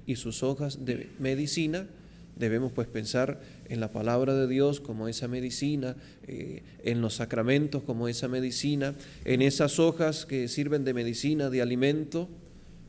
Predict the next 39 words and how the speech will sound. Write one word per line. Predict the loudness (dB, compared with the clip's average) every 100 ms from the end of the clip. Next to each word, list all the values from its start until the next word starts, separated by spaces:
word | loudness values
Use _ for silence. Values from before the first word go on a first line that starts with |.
| -16
como | -8 -4 -4 -2
la | -2 -2
caridad | 0 0 2 4 2 -2 -14 -10
entre | -6 -4 -2 -2
nosotros, | -2 -2 -2 -2 -6 -6
si | -2 2
la |
estamos | 2 4 4 6
viviendo | 4 4 4 4 0 -4 -10 -6
o | 0 2
no | 4
la | 4
estamos | 2 2 0 0
viviendo. | 0 2 2 2 -2 -6 -10 4
Y | 4
así | 6 6
con | 6
esta | 6 4
imagen | 6 6 4 0 0
del | 2 2 4 2 6
templo | 6 6 2 0
que | 2
no | 2
se | 2 4
reúne | 6 8 6 4 -2 -8 -10
y | -8
que | 0 0
a | 0
su | 0
vez | 4 4 4 -4 -12 -6 0
permite | 2 4 4 2
emanar | 2 2 2 2 -2
un | -4 2
agua, | 4 4 4 4 4 2
eh, | 0 0 2 2
una | 2 2 2
corriente | 4 4 6 6 6 2 0 2
de | 4
bendición | 4 0 -2 2 4 4